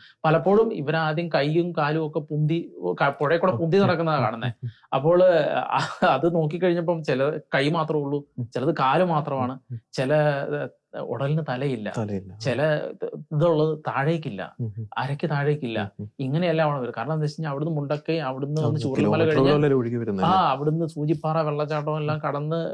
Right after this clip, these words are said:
Speaker 1: ആണ് ഈ സാധനം ഒഴുകി വരുന്നത്.
Speaker 2: ഉം, ഉം.
Speaker 1: അപ്പോൾ ഇത്രയും എത്തുമ്പത്തേനും ഇത് ഭയങ്കര, വളരെ ദാരുണമായ അവസ്ഥ.
Speaker 2: ദാരുണമായിട്ടുള്ള
Speaker 1: എന്ന് വെച്ചാൽ
Speaker 2: അവസ്ഥയാണ്.
Speaker 1: നമുക്ക് ഇ-, ഇനി ഇങ്ങനെ ഒരു ദുരന്തം ഉണ്ടാകാതിരിക്കട്ടെ.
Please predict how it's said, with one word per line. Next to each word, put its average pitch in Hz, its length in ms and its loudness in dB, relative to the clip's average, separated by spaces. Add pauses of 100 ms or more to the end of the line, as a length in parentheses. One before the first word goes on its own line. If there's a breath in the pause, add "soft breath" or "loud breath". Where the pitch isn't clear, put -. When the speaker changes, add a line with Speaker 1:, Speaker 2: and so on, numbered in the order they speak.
Speaker 1:
ആണ് 139 420 0
ഈ 156 60 0
സാധനം 147 500 -4
ഒഴുകി 151 540 0
വരുന്നത്. 143 360 2
Speaker 2:
ഉം, - 180 -6
ഉം. - 340 -12
Speaker 1:
അപ്പോൾ 156 220 0
ഇത്രയും 170 300 2
എത്തുമ്പത്തേനും 196 680 2
ഇത് 170 400 2 (340)
ഭയങ്കര, 151 480 0
വളരെ 113 520 -6
ദാരുണമായ 190 600 4
അവസ്ഥ. - 340 2
Speaker 2:
ദാരുണമായിട്ടുള്ള 185 320 2
Speaker 1:
എന്ന് 156 160 -4
വെച്ചാൽ 170 140 2
Speaker 2:
അവസ്ഥയാണ്. 175 80 2
Speaker 1:
നമുക്ക് 139 360 0
ഇ-, 160 420 2
ഇനി 160 200 0
ഇങ്ങനെ 180 260 0
ഒരു 180 120 2
ദുരന്തം 165 520 0
ഉണ്ടാകാതിരിക്കട്ടെ. 170 880 2